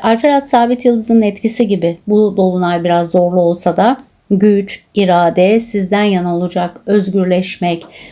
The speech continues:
bu konulardaki sıkışıklıkları da çözmek sizin elinizde olacak. Evet, bu haftaki etkiler de bu şekildeydi sevgili arkadaşlar. Dinlediğiniz için beni çok teşekkür ediyorum.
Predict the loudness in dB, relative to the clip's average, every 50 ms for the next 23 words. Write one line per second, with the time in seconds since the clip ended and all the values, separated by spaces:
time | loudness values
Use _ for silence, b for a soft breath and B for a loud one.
0 | B B -6 -2 0 0 2 2 2 2 0 0 -4 -6 -10 -12 -8 -4 -4 -4
1 | -4 -4 -6 -4 -6 -6 -2 -2 -2 -2 2 2 2 2 2 -2 -4 -4 -4 -4
2 | -4 -4 -2 0 0 0 -2 -4 -10 -6 -6 -4 -2 -2 -2 0 0 0 0 -2
3 | -2 -2 0 0 0 0 0 -2 -2 -2 -2 -2 -4 -8 _ _ _ _ _ _
4 | _ -20 -20 _ _ _ 0 2 2 2 0 0 0 0 2 4 4 2 2 2
5 | 0 -2 -2 -2 0 2 2 2 2 2 2 0 -2 -2 -4 -2 0 2 2 2
6 | 2 2 0 2 2 0 0 0 -2 -2 -2 -2 -2 0 0 0 0 -2 -4 0
7 | 0 0 0 2 2 2 2 2 2 2 0 0 0 0 0 0 0 0 0 0
8 | 0 -2 0 2 2 4 2 2 0 0 0 -2 -2 -2 -2 -4 -6 -6 -4 -4
9 | -4 -2 -2 0 0 0 -2 -2 -2 -2 -2 -2 -2 -4 -4 -2 0 0 -2 0
10 | 0 0 0 2 2 2 0 0 -2 -6